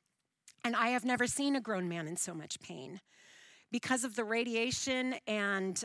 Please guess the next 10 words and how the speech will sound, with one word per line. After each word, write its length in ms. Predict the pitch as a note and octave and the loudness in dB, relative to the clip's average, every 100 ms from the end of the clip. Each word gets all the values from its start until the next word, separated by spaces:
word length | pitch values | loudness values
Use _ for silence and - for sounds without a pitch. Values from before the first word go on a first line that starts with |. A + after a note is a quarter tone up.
| - | -4
um, 540 | F#3 F3 E3 D3 D#3 G3+ _ _ - | -2 -2 -4 -6 -10 -16 _ _ -10
because 280 | G#3 C4+ B3+ | 0 2 2
of 60 | |
the 80 | A#3 | 0
radiation, 640 | A#3+ B3 A#3+ A3+ - A3+ | 2 2 2 0 0 -2
his 240 | G#3 A3 G#3+ | 0 0 2
mouth 360 | A3+ B3+ A3 | 2 2 0
just 240 | - A#3+ G#3+ | -2 -4 -2
exploded 920 | G3+ - - - G#3+ B3 C#4 G3+ F3+ | -2 -2 -2 -4 0 2 2 0 -2
into 600 | G#3+ G3+ G#3 - F#3+ F#3 | -2 -2 -2 -2 -2 -2